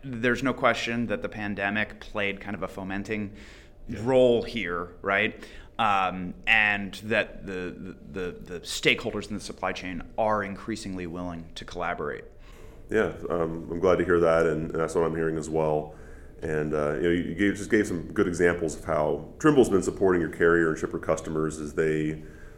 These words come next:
Speaker 2: you know, work through all these disruptions and, and some of the, uh, market uncertainty more recently. Uh, if there's any other examples of how you're using, you know, software and data to ease some of these challenges, uh, go right ahead. But, uh,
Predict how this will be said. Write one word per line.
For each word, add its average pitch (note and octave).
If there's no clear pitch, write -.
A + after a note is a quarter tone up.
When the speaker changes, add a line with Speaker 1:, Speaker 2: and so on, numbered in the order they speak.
Speaker 2:
you D#2
know, D#2
work F#2
through F2
all E2+
these E2
disruptions D#2+
and, D2
and D#2
some E2
of D2+
the, D2
uh, D2
market E2+
uncertainty D#2
more D#2
recently. D#2
Uh, D2+
if C#2+
there's F2+
any G#2
other F#2+
examples F2
of D#2
how F2+
you're E2
using, E2+
you -
know, E2
software D#2+
and D#2
data D#2
to D2
ease E2+
some E2+
of D#2+
these D#2
challenges, D#2+
uh, D2+
go E2+
right D#2+
ahead. D#2
But, D2
uh, D2